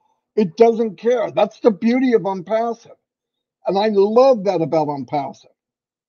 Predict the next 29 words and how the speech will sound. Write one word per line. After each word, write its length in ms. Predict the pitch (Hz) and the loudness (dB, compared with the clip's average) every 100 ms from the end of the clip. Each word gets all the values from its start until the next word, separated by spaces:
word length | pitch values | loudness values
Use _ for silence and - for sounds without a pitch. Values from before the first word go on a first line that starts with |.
| _ _ _ _ | _ _ _ _
It's 200 | 196 175 | -8 -6
an 120 | 196 175 _ | -8 -10 _
equal 580 | 233 247 254 240 240 - _ - | -2 -2 -2 -4 -4 -6 _ -10
opportunity 1300 | - - 180 165 - 247 240 233 208 214 208 196 _ _ _ _ _ _ _ _ - | -10 -4 -4 -4 -10 -4 0 0 -2 -2 -2 -4 _ _ _ _ _ _ _ _ -12
wealth 400 | 131 202 214 - _ _ _ _ _ _ _ _ _ _ _ - | 0 2 2 -4 _ _ _ _ _ _ _ _ _ _ _ -12
distributor, 720 | - - 208 160 165 - 113 _ _ 254 | -12 -2 0 0 -2 -8 -14 _ _ -20
okay? 300 | 226 - - - - _ | -10 -6 -6 -8 -12 _
<laughs> 220 | _ _ 147 | _ _ -16
I 200 | 185 139 _ _ _ _ | -14 -14 _ _ _ _
think 160 | 185 160 | -18 -12
I 80 | 147 | -14
said 240 | - 151 | -12 -14
that 140 | 143 135 | -12 -14
how 120 | 135 | -14
I 100 | 131 | -14
wanted 340 | 127 123 123 156 | -14 -16 -16 -12
to. 180 | 185 190 _ _ _ _ | -12 -14 _ _ _ _
So 160 | 202 180 | -14 -10
everybody 540 | - 240 294 226 247 214 | -2 -2 -2 -2 -2 -2
has 280 | 196 202 151 | -6 -12 -6
the 160 | 185 - | -6 -4
option. 480 | 165 156 - - - _ _ _ _ _ | -6 -6 -10 -20 -20 _ _ _ _ _
And 100 | 190 | -8
I, 100 | 214 - | -6 -4
and 160 | 202 | -6
I, 220 | 202 202 - | -4 -4 -4
I 120 | 196 | -2
mean 280 | 196 226 247 | 0 2 2
this, 220 | 233 226 | 2 0